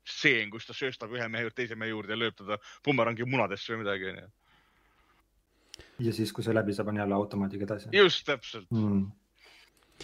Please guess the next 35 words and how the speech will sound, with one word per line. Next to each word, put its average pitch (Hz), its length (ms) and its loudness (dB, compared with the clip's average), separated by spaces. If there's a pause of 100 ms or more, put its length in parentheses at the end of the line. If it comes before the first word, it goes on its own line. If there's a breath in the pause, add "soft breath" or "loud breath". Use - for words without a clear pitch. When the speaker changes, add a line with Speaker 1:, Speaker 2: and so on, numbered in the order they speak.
(120)
Speaker 1:
Et, - 120 -12
et - 140 2
okei, 214 240 0
need 143 100 2
automaadid 147 460 2
on 165 80 4
erinevad, 127 480 0
et - 80 -8
saad 160 180 -2
teha 165 240 2
mingi 156 300 -8
jäätava 160 420 2
automaadi 113 540 0
ja 113 80 -6
saad 127 160 0
teha 139 100 4
automaadi, 143 400 4
mis 151 140 -4
annab 151 240 2
sulle 147 260 0
kuradi 151 220 2
mingit 156 480 -4
jõudu 156 560 2
juurde, 117 380 -2
saad 107 180 -6
teha 127 100 -2
automaadi, 143 540 2
mis 143 120 -6
annab 143 280 -2
sulle 151 260 -4
kuradi 156 340 0
mingisugused 156 600 -2 (220 soft breath)
lõhkevad 175 420 0
kuulid 160 400 2
ja 113 80 0